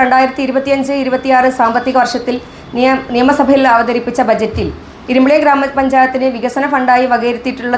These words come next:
തുകയാണ് കാറ്റഗറി എ ഫണ്ട്. ഇത് ജനറൽ വിഭാഗത്തിൽ രണ്ട് കോടി അറുപത്തിയൊമ്പത് ലക്ഷത്തി പതിനാറായിരം രൂപയും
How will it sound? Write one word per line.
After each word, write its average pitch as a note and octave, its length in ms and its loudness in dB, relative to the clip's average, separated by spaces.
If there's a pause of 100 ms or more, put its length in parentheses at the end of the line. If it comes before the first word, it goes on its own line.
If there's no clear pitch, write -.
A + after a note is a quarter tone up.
തുകയാണ് A3 520 0
കാറ്റഗറി A3 380 0 (140)
എ - 100 -2
ഫണ്ട്. F3 180 -4 (500)
ഇത് A#3 100 2 (120)
ജനറൽ A#3+ 300 4
വിഭാഗത്തിൽ A#3+ 440 0 (160)
രണ്ട് A3+ 260 0
കോടി B3+ 320 0 (100)
അറുപത്തിയൊമ്പത് B3 640 0
ലക്ഷത്തി A#3 520 -6
പതിനാറായിരം A3+ 760 2
രൂപയും G3+ 300 -2